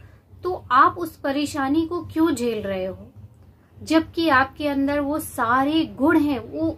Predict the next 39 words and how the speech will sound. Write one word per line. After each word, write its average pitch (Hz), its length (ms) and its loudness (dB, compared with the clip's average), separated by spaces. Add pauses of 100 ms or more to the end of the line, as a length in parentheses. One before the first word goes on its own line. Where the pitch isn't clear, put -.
(120)
ईश्वर 339 360 -6
ने 330 140 2
आपको 277 280 -2
infinite 285 540 -2
intelligent 277 840 -2
और 269 180 0
अबंडेंस 302 800 0
से 262 200 0 (340)
भरपूर 302 760 -2
भेजा 254 460 4
है, 214 280 -2 (680)
आप 320 220 2
उसको 370 280 -6
यूज़ 269 580 -2
नहीं 269 200 0
कर 247 180 -4
पा 214 240 -4
रहे 202 80 -2
हो, 196 180 -4
उस - 220 -10
पे 330 140 -4
आपका 285 380 0
faith 311 640 0
नहीं 269 400 -2
है 208 200 -14 (320)
और 294 100 0
आपको 285 440 0 (380)
acknowledgement 240 880 0
नहीं 190 180 -10
है, 202 60 -8
आपको 214 300 -8
पता 254 440 -8
नहीं 240 340 -4
है 269 80 -4
कि 277 160 -10
वो 233 280 -4
आपके 226 400 -6
अंदर 196 460 -10
है। 214 240 -18